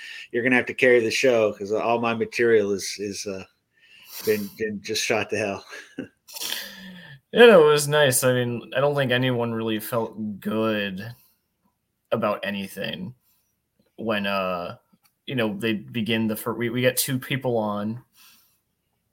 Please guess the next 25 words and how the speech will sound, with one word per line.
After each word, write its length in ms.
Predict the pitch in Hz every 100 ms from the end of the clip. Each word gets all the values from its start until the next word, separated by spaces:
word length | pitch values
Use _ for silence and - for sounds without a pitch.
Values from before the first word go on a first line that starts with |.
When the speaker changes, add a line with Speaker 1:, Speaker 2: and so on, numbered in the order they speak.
| _ _ _ _ _ _ _ _ _ _ _ _
Speaker 2:
an 140 | 123 123
unlucky 500 | 127 143 127 127 131
double 260 | 120 113 113
play 260 | - 113
by 160 | 107 107
Brian 380 | 107 107 101 101
Reynolds, 720 | 98 98 101 92 - - - 101
Speaker 1:
Right. 220 | 92 87 - - _ _ _ -
Speaker 2:
and 180 | 131 123
then 100 | 120
a 80 | 117
leadoff 460 | 117 113 113 107
home 340 | - 113 104 101
run 540 | 95 92 90 95 120 139 - - - _ _ _ _ _ _ _ _ _ _ _ -
to 100 | 135
start 340 | - 120 113
Quinn 200 | 131 117
Priester 360 | - 117 - 110
down. 180 | 113 123
You, 140 | 165
you 120 | 165 175
just 260 | 202 143
didn't 480 | 123 139 151 - -
feel 360 | - 135 123 113
good 600 | 95 104 92 85 -